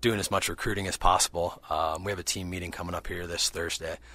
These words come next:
I think at that point in time when I address the team, it'll, it'll really sink in, whether it's at that time or when I'm back at my place, uh, once I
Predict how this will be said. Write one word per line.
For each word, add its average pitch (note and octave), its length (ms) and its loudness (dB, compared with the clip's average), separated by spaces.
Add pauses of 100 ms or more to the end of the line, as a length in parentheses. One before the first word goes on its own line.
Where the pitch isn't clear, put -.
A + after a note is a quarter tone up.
(220)
I F2 40 -2
think F2+ 180 -2
at E2+ 60 -4
that F2 160 2
point F2+ 220 -2
in F#2 60 -2
time F2 120 -2
when F2 100 -2
I E2+ 80 -2
address E2+ 400 2
the F2 120 -6
team, F2 340 -4
it'll, E2 400 -2
it'll F2+ 140 -6
really F2 240 -4
sink - 320 2
in, F2 240 -4 (340)
whether F2 180 2
it's E2+ 120 2
at G2 140 2
that F#2+ 180 2
time F2+ 360 0
or E2+ 260 -2 (120)
when G2 200 -4
I'm E2 220 -4 (720)
back F2 200 4
at F2+ 60 -4
my D2+ 120 -2
place, - 560 2
uh, D#2+ 260 -6
once F2 280 2
I F2+ 80 2